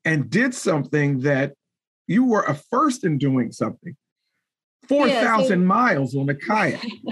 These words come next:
Speaker 2: <laughs>
Speaker 1: for someone who didn't like kayaking is remarkable to me.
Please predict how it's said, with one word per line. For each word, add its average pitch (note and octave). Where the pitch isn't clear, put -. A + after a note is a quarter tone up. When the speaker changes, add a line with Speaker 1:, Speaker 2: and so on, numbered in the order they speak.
Speaker 2:
<laughs> -
Speaker 1:
for -
someone G#3
who F#3+
didn't F3+
like F3+
kayaking D3
is B2
remarkable D3
to -
me. A2